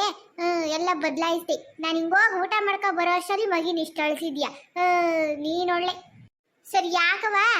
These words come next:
ಇನ್ನು ನಿನ್ ಗಂಡ ಫೋನ್ ಮಾಡಿಲ್ವೇ? ಅದಕ್ಕೆ ಹಿಂಗಿರೋದು?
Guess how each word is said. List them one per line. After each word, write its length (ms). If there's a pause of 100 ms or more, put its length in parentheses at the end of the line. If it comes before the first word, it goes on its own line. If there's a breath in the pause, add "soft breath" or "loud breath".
(260)
ಇನ್ನು 240
ನಿನ್ 220
ಗಂಡ 200 (120)
ಫೋನ್ 220
ಮಾಡಿಲ್ವೇ? 640 (180)
ಅದಕ್ಕೆ 400
ಹಿಂಗಿರೋದು? 600